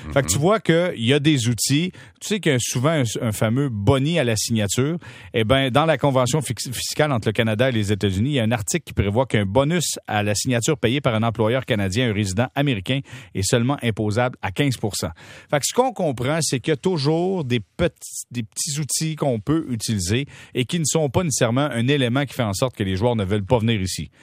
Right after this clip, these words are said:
Speaker 1: Je pense que, un, si la madame, elle aime ça, c'est déjà bien parti.
Speaker 2: Ouais.
Speaker 1: Deux, si c'est un bon club de hockey, c'est déjà bien parti. Et si trois, si on te donne le bon argent en fonction du marché, eh ben, on va être intéressé à venir en tant que joueur autonome.
Speaker 2: Bon, tu vois, regarde un joueur qui, du Canadien, là, qui, euh,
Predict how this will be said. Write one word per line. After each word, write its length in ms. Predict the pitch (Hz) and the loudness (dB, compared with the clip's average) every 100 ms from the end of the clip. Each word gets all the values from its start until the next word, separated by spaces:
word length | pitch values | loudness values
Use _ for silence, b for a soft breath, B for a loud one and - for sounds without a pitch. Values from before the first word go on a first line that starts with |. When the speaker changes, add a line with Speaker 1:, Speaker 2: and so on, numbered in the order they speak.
| b b | b b
Speaker 1:
Je 80 | - | 0
pense 240 | 131 143 - | 2 2 2
que, 140 | 127 - | 2 2
un, 260 | 135 147 - | 2 0 -4
si 240 | - - | -8 -2
la 100 | 151 | 2
madame, 300 | 123 113 127 | 2 2 2
elle 100 | 113 | 2
aime 120 | 98 90 | 0 0
ça, 180 | 123 113 | 2 0
c'est 200 | - 107 | 0 -2
déjà 220 | 101 98 | 0 0
bien 140 | 95 95 | 0 0
parti. 400 | 87 - 170 233 | -2 -2 -4 -6
Speaker 2:
Ouais. 240 | - 73 71 - | -12 -12 -12 -2
Speaker 1:
Deux, 260 | 98 160 | 2 2
si 120 | 123 - | 2 0
c'est 80 | 170 | 0
un 80 | |
bon 180 | 151 143 | 2 2
club 180 | 117 135 | 0 2
de 80 | 120 | 2
hockey, 280 | 110 120 127 | 2 0 -4
c'est 160 | - 101 | -2 0
déjà 200 | 107 101 | 0 0
bien 180 | 101 | -2
parti. 400 | 92 90 - 165 B B - | -2 -4 -4 -4 B B -6
Et 100 | 117 | -4
si 180 | - - | -2 -2
trois, 200 | 143 196 | 0 2
si 100 | 165 | 2
on 80 | 139 | 4
te 60 | |
donne 200 | 147 165 | 2 4
le 120 | 135 | 2
bon 220 | 107 147 170 | 6 6 6
argent 400 | 113 110 120 - | 2 2 0 0
en 80 | |
fonction 420 | 123 123 101 139 135 | 0 0 0 0 0
du 120 | 107 | 0
marché, 420 | 110 - 139 143 B B B - | -2 -2 -2 -2 B B B -4
eh 100 | 101 | 0
ben, 180 | 127 147 | 0 0
on 160 | 104 | -2
va 180 | 98 123 | 0 0
être 100 | 123 | 2
intéressé 540 | 117 107 98 98 - - | 0 0 -2 0 0 0
à 100 | 95 | -2
venir 240 | 92 117 | -2 -2
en 100 | 95 | -2
tant 180 | 92 120 | -2 -4
que 260 | 110 101 - | -2 -4 -6
joueur 380 | 95 87 107 110 - | -8 -4 -2 -2 -4
autonome. 580 | 123 107 92 80 50 - - | -6 -4 -4 -6 -10 -14 -8
Speaker 2:
Bon, 180 | 90 82 | -6 -6
tu 120 | - | -8
vois, 120 | - 127 | -4 -2
regarde 300 | 107 117 104 | -2 -4 -4
un 140 | 87 | -6
joueur 340 | 85 131 143 | -6 -6 -8
qui, 220 | - 80 76 | -10 -14 -14
du 120 | 69 | -16
Canadien, 500 | 92 76 67 80 95 | -14 -14 -14 -12 -12
là, 100 | 67 | -12
qui, 400 | - 69 67 | -16 -14 -12
euh, 80 | 65 | -10